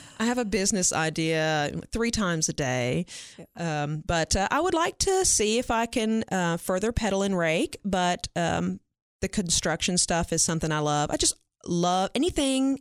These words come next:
Speaker 1: I can do to m-, make something with my hands. I always love to design stuff, build stuff, make stuff. So if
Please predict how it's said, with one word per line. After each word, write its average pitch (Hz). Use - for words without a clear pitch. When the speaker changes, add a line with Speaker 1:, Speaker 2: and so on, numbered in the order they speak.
Speaker 1:
I 160
can 160
do 185
to -
m-, 156
make 165
something 196
with 160
my 147
hands. 196
I 170
always 190
love 170
to 165
design 165
stuff, 185
build 175
stuff, 175
make 165
stuff. 180
So 180
if -